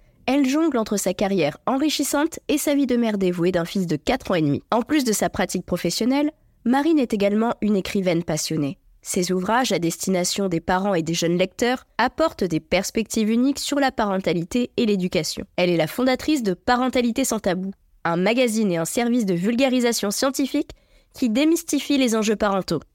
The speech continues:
Marine a traversé des épreuves de santé physique qui auraient pu l'abattre, mais sa résilience l'a toujours poussée à aller de l'avant. De l'énigmatique maladie tropicale contractée à l'âge de sept ans à la persévérance face à un kyste de Downward qui a marqué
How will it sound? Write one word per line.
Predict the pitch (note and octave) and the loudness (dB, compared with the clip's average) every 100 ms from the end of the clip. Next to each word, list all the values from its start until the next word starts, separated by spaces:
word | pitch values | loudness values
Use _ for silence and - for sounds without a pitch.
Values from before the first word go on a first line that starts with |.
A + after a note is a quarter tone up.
| _ _ _ - | _ _ _ 0
Marine | B3 C4+ D#4 | 2 2 2
a | |
traversé | C4+ B3 A#3 - B3 | 0 0 -2 0 0
des | G#3+ G3 | 0 0
épreuves | - A3 | 0 -2
de | F#3 | 0
santé | - G3+ G3 | -2 -2 -2
physique | G3 A#3+ A#3 C4 | -2 -2 0 -2
qui | - A#3 | 0 0
auraient | A#3+ | 0
pu | - A3+ | 0 0
l'abattre, | E3 D3 D3 - _ _ - | 0 0 -4 -10 _ _ -4
mais | E3 | -2
sa | - | 0
résilience | E3+ G3 A3 B3 B3 C4 | 0 0 2 2 2 0
l'a | C4+ A#3+ | 0 -2
toujours | - D4+ C#4 D4 | -2 -2 0 -2
poussée | - A3+ - A3+ G3+ | -4 -4 -2 0 2
à | |
aller | F3+ | 2
de | E3+ | 0
l'avant. | E3+ D#3+ D#3 _ _ _ _ - | -2 -2 -6 _ _ _ _ -8
De | E3+ | -2
l'énigmatique | E3 B3+ C#4 C4+ C4 - G#3 | 2 4 4 2 0 -2 -2
maladie | G#3+ F#3 F3+ E3+ | 0 2 0 -2
tropicale | - F#3+ G3+ G#3+ F3+ | -4 -4 -2 0 -2
contractée | - E3 G3+ - G3 | -2 -4 -4 -2 0
à | |
l'âge | E3+ D#3+ E3 | 0 0 -2
de | |
sept | D#3+ - B3 - | -4 -2 -2 0
ans | F#3 - _ _ - | -4 -4 _ _ -4
à | F3 | -2
la | - | 0
persévérance | A#3 B3 - A#3 A3 G#3 G#3 | -2 -4 -2 0 0 0 0
face | F#3 F#3 | -2 -2
à | D#3+ | -4
un | |
kyste | D#3+ - - | -4 -6 -4
de | G#3 E3 | -2 0
Downward | F3 G3+ A3 A3+ B3 _ _ _ _ - | 2 2 2 2 0 _ _ _ _ -6
qui | - | 0
a | F3+ | 2
marqué | F3+ - F#3 D#3+ | 0 -2 -2 -2